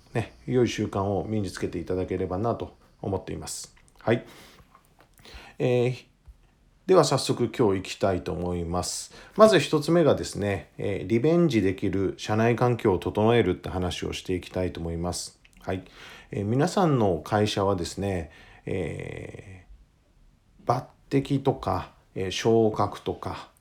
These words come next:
降格とか、えー、そういった、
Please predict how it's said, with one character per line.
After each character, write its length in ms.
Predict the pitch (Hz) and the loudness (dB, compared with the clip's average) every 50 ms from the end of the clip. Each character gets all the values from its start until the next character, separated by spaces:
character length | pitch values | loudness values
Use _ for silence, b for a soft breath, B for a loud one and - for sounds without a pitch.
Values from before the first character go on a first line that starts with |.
| _ _ _ _ | _ _ _ _
降 300 | - - 110 104 101 92 | 0 4 4 4 4 2
格 260 | - 101 87 - - | 0 -2 -4 -4 -4
と 140 | - 101 90 | -4 -4 -4
か、 280 | - - 101 82 - - B B B B B B B - | -4 -6 -10 -12 -12 -16 B B B B B B B -8
え 220 | 98 98 90 82 | -6 -4 -4 -4
ー、 40 | - | -6
そ 180 | - - 120 | -6 -4 -2
う 60 | 127 123 | -2 -2
い 40 | |
っ 40 | - - _ _ | -4 -8 _ _
た、 320 | - 123 120 110 - - | 2 2 2 2 2 -4